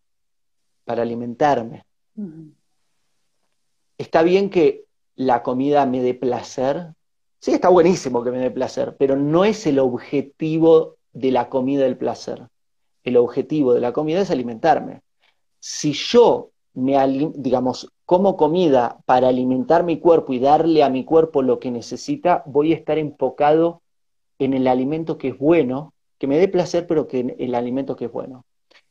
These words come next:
Speaker 1: Si mi foco no está en alimentarme, sino que mi foco está en huir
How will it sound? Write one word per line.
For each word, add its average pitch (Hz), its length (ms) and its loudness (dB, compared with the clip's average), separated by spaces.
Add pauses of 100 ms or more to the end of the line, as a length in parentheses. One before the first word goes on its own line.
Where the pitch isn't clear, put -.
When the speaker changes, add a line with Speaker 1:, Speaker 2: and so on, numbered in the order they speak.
(360)
Speaker 1:
Si - 300 -6
mi 170 160 0
foco 160 480 0
no 143 160 -4
está 175 260 -6
en 196 100 -2
alimentarme, 120 800 -4
sino 147 280 -4
que 165 120 -6
mi 135 140 -2
foco 147 260 -2
está 135 320 0
en 127 160 -4
huir 151 880 2